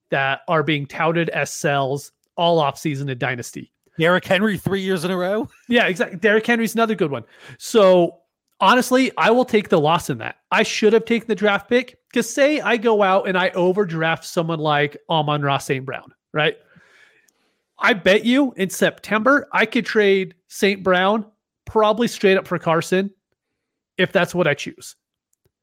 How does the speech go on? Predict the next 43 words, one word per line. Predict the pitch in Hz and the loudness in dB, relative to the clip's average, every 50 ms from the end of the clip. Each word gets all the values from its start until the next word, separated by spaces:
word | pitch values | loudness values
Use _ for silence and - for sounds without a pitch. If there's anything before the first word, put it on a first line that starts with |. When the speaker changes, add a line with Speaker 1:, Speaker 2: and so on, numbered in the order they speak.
| _ _ _ _ _ - - | _ _ _ _ _ -4 0
Speaker 1:
And | 185 190 | 0 2
I | 202 233 | 4 4
don't | 254 254 | 4 4
even | 254 240 226 | 4 2 2
know | 220 | 2
where | 202 185 | 2 2
Carson's | - - 208 196 180 - 202 175 156 - | 2 2 2 2 2 2 -2 -4 -2 0
gonna | 196 175 160 | 0 0 0
be | 135 - 175 185 208 | -2 -2 0 0 0
right | 196 151 127 123 - - | 0 0 -2 -2 -4 -8
now. | - - | -4 0
Or | 220 196 | 0 0
sorry, | 180 - 208 165 - | 2 2 2 2 0
Connor. | - - 156 135 117 110 - - | 0 -2 -4 -4 -4 -6 -12 -6
I | - 175 | -4 -4
switched | - - 196 175 - - | -4 -2 -4 -4 -4 -2
names | 170 147 143 139 151 | -2 -2 -2 -2 -6
up | 139 - | -6 -6
on | 135 120 | -6 -8
you. | 117 123 - _ - - - - - 135 - - | -8 -12 -14 _ -20 -20 -20 -20 -20 -14 -4 0
But | 214 180 175 165 165 165 160 160 - _ _ _ - | 2 4 4 4 4 2 0 -2 -6 _ _ _ -4
let's | 220 208 220 214 - | 0 0 0 2 4
say | 233 233 | 2 2
it's | 208 - | 2 0
Connor. | - 226 247 240 185 135 - _ _ _ _ _ _ _ _ _ _ _ _ _ _ _ _ _ _ _ _ - | 0 0 2 2 2 0 -4 _ _ _ _ _ _ _ _ _ _ _ _ _ _ _ _ _ _ _ _ -2
I | - 196 | -2 -2
bet | 190 196 247 247 202 | 2 2 2 2 2
you | 247 240 220 | 2 2 2
I | 214 | 2
could | 220 202 180 - | 2 0 -4 0
probably | - 202 196 190 208 202 | 0 0 2 2 2 0
make | 190 185 185 180 - | 0 0 -2 0 0
that | 196 175 - - | 0 0 0 -2
trade | - 165 156 147 147 143 147 - - _ - | -2 0 0 2 0 0 -2 -8 -12 _ -6
in | 185 180 185 | -4 -4 -4
September | - - 202 185 - - - 165 156 143 156 147 147 - | -2 0 0 0 0 0 -2 -2 -2 0 0 -2 0 -2
as | 175 170 | -2 -2
long | 185 196 190 196 190 | 0 0 0 0 0
as | 190 185 180 170 165 - | 0 0 0 -2 -4 -6
that | - 180 165 160 160 - | -2 -2 -2 -2 -2 -6
team | - - 165 160 156 165 | -8 -6 -4 -4 -4 -4
isn't, | 170 160 147 165 151 131 - | -6 -6 -4 -6 -8 -8 -8
like, | 165 151 135 135 131 _ - _ | -6 -4 -4 -4 -6 _ -18 _